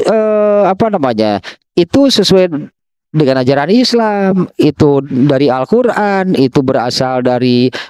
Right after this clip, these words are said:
dari hadis misalnya, tapi tidak punya keberanian untuk melakukannya, itu namanya jubun.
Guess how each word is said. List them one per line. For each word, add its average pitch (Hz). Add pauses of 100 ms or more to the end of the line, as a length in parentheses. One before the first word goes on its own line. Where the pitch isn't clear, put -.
dari 120
hadis 240
misalnya, 233
tapi -
tidak 196
punya 233
keberanian 254
untuk 240
melakukannya, 233
itu 175
namanya 143
jubun. 233